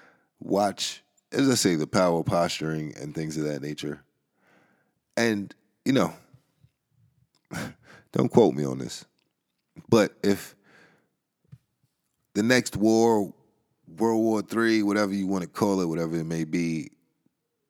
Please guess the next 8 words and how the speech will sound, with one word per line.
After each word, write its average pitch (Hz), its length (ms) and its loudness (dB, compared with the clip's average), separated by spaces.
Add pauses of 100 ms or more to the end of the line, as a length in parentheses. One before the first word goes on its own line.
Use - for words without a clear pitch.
(300)
turns 92 260 -2
out 87 180 2
to 85 60 -8
be 80 440 -4 (1400)
a 85 40 -4
multiple 87 400 -2
number 82 320 -2
of - 360 -10